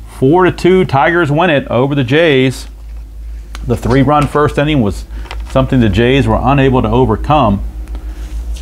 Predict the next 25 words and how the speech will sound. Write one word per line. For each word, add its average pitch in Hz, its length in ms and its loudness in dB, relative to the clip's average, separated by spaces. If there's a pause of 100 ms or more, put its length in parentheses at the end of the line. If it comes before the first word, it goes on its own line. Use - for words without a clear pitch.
(120)
and 98 520 2
the - 80 -4
Tigers 120 560 0 (760)
get 147 160 2
a 131 40 4
victory 151 380 0
on 147 320 2
the 139 80 4
road. 110 640 4 (1000)
Let's - 160 -10
look 135 80 -2
at 92 60 -4
the 107 80 2
hits - 420 0 (360)
for 143 180 0
the 120 80 0
Tigers. 135 400 2
One, 127 320 2
two, 123 440 0
three, 135 380 2
four, 107 520 2
five, 123 760 2
six, - 640 -2 (640)
seven, 117 540 2 (1500)
eight. 135 440 2